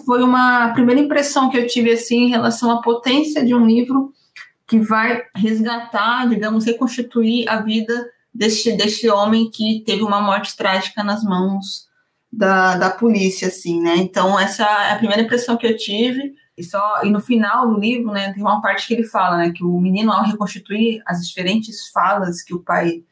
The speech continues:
trouxe pra ele, as diferentes coisas que o pai falou ao longo da vida pra ele, ele disse que o pai uma vez disse, né, "A morte é íntima demais pra caber num espetáculo."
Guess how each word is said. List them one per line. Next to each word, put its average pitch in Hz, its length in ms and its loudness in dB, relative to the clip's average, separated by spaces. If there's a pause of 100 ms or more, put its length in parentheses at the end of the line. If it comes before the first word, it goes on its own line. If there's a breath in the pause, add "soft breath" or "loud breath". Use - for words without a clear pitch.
trouxe 240 440 -2
pra 185 180 -2
ele, 214 220 0
as 208 60 -2
diferentes 220 360 -2
coisas 214 280 -4
que - 100 -16
o - 40 -12
pai 190 180 -2
falou 190 340 0
ao 208 100 2
longo 180 240 0
da 175 120 2
vida 175 280 -2
pra 185 120 -2
ele, 202 100 -2
ele 202 200 -2
disse 208 220 -4
que 226 80 -6
o 220 60 -10
pai 202 200 -2
uma 214 160 -2
vez 220 280 0
disse, 180 240 -2
né, 180 160 0
"A 190 120 0
morte 202 400 0
é 185 60 2
íntima 220 420 0
demais 196 360 -2
pra 190 120 -6
caber 180 300 0
num 180 140 0
espetáculo." 175 760 -4